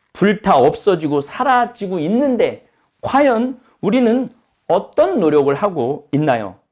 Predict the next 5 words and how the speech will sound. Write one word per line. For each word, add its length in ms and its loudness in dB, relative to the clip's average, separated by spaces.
성서를 840 -2
읽고 480 -2
예수님의 480 -2
마음을 460 -2
헤아리고 720 0